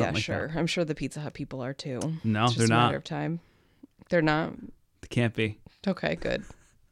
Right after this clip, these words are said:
Speaker 1: Go Pizza Huts.
Speaker 2: Go Pizza Huts.
Speaker 1: <laughs>
Speaker 2: They're my favorite team.
Speaker 1: I love stuffed crust.
Speaker 2: Oh, it's so good.
Speaker 1: I mean, I don't love eating it 'cause it makes me feel like garbage, but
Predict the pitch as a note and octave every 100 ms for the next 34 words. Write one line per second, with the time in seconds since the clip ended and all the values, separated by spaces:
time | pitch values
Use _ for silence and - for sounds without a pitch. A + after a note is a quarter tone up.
0 | - _ - - F3 E3 C#3+ - D3 D3
1 | D3+ - E3+ F3 F#3+ - G3 E3 C#3 A#2
2 | - - - C4 - C#4 - - C#3+ B2+
3 | B2+ A2+ - C#3 A#2+ - - - _ -
4 | E3+ E3+ D3 - - - - D#3 - -
5 | - - - - - - A#3 C4+ - G#2
6 | D#3+ B2+ E3+ F3 D#3+ D3+ A#2+ C#3+ - B2
7 | C3 A#2+ B2 - C#3+ C3 C3+ - D3 -
8 | A2+ C3 A#2+ A#2+ E2 F2 - A#2+ -